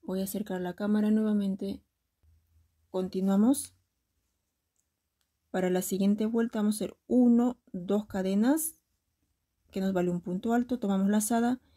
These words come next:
Vamos a hacer puntos altos, cuatro puntos altos. Tenemos dos, tres y cuatro puntos altos.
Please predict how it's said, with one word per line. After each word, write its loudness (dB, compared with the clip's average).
Vamos 2
a 0
hacer -2
puntos 0
altos, -4
cuatro 0
puntos 0
altos. -6
Tenemos -6
dos, -2
tres 0
y 0
cuatro -2
puntos -2
altos. -8